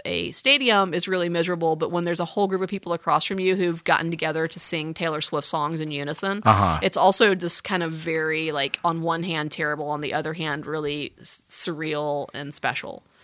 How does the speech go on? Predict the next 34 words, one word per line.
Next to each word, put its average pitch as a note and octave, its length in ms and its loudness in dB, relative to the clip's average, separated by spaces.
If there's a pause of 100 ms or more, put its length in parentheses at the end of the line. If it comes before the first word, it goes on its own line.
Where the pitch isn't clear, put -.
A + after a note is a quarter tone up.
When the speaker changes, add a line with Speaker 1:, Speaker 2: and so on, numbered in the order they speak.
(180)
Speaker 2:
I'm D#4 120 12
not D#4+ 120 12
Speaker 1:
Um, E3+ 60 6
Speaker 2:
sure E3+ 160 10
that B2+ 140 10
I A2+ 80 10
would G#2+ 120 6
have F#2+ 120 4
enjoyed F#2 380 4
myself E2 420 4
<laughs> - 40 -8
very F2 220 4
much. - 500 6 (140)
Speaker 1:
No, G4+ 60 6
I A#4 380 10
don't C#5+ 220 4
think F#4+ 180 4
you C#4 120 4
would G3 160 6
have, A3 100 6
and A3+ 80 6
I B3+ 80 10
don't F4+ 180 4
think G4 140 4
en-, B3 220 6 (260)
I - 20 -4
don't D4 200 -4
think F4+ 180 0
enjoy F#3+ 460 4
is F#3 140 4
the E3 120 -2
right D#3 240 0
word D#3+ 300 -4
here. - 320 -10